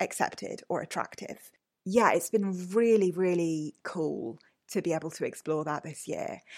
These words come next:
And I think also the lockdown and covid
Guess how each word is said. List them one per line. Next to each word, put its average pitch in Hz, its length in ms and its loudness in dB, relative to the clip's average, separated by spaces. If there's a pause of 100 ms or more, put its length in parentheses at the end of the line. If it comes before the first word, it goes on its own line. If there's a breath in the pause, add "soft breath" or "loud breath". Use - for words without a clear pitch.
And 220 140 6
I 226 60 8
think 220 360 4
also 226 440 8
the 175 140 6
lockdown 160 960 2
and 160 380 -6 (200 soft breath)
covid 196 640 6